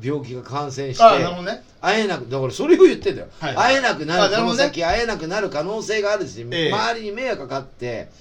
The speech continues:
Speaker 2: はいはいはい。
Speaker 1: 自分が迷惑かかるかもしれないし、
Speaker 2: はい。
Speaker 1: そうならないように、今はぐっと我慢して、
Speaker 2: はい。
Speaker 1: 会いたい人にも会えない。
Speaker 2: わかる。そういうことだ。
Speaker 1: でも、それはなんでかっていうと、会いたい人に会えるように、今はじ-、じっと我慢。
Speaker 2: はいはいは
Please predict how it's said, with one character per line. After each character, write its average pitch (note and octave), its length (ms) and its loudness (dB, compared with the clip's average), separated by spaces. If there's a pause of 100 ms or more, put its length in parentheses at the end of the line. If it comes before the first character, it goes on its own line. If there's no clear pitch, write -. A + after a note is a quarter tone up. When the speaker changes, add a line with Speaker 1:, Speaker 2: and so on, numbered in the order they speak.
(180)
Speaker 2:
は D#3+ 140 -4
い - 60 -2
は A3+ 40 -6
い - 20 -2
は A#3 60 -4
い。 A#3 40 -6
Speaker 1:
自 - 20 -8
分 - 0 -
が G#3+ 100 -6
迷 A#3 160 -4
惑 G3+ 220 -4
か - 100 -20
か F#3+ 100 0
る D3 80 -4
か B2 120 -6
も G#2 100 -12
し G#2+ 140 -12
れ G2+ 100 -12
な F#2+ 140 -16
い - 20 -14
し、 - 40 -12
Speaker 2:
は A2 100 -8
い。 A2+ 240 -8 (280)
Speaker 1:
そ G#3 300 -4
う G3+ 40 -4
な G#3 120 -4
ら A3 160 0
な G#3 140 -6
い F#3+ 200 -6
よ G#3 180 0
う F3+ 40 -2
に、 F#3 300 -8
今 A3 200 -6
は B2+ 120 -6
ぐ G#2+ 160 -8
っ - 20 -8
と D3 200 -8
我 E3+ 140 -4
慢 B2 240 -10
し - 100 -12
て、 G3 180 -2
Speaker 2:
は B2+ 100 -2
い。 - 160 -12
Speaker 1:
会 D#3 220 -2
い - 60 -8
た C#3+ 120 -6
い C3 80 -4
人 C#3+ 220 -10
に F3+ 100 -8
も G#3+ 220 -10
会 G#2+ 180 -10
え G#2 60 -10
な F2 80 -16
い。 - 40 -20 (100)
Speaker 2:
わ C#3 120 -6
か D#3 100 0
る。 B2 140 -4 (380)
そ - 100 -12
う A3 40 0
い A#3 40 2
う - 20 2
こ G#3 60 0
と E3+ 60 0
だ。 B2+ 60 -2
Speaker 1:
で - 40 -8
も、 - 40 -12
そ D#3 120 -8
れ F3 100 0
は C#4 320 0 (100)
な D3 140 -6
ん E3 60 -6
で C3+ 100 -6
か A2+ 120 -10
っ A2 40 -12
て - 140 -12
い A2+ 60 -8
う A2 40 -12
と、 G#3 300 -6 (220)
会 C#3 220 -4
い - 20 -16
た C#3+ 140 -4
い C3 80 -2
人 B2 200 -10
に E3+ 300 -8 (260)
会 D3+ 200 0
え C#3 60 -4
る B2 120 -6
よ G#2+ 220 -10
う G2+ 40 -12
に、 F#3 300 -8 (220)
今 C#3 200 -6
は F3 160 -2
じ-、 - 240 -14 (160)
じ A#2+ 140 -8
っ - 20 -12
と B2 60 -10
我 - 20 -8
慢。 A#2 80 -6
Speaker 2:
は A2+ 60 -6
い - 20 -6
は G2+ 60 -8
い G2+ 40 -12
は G2 60 -12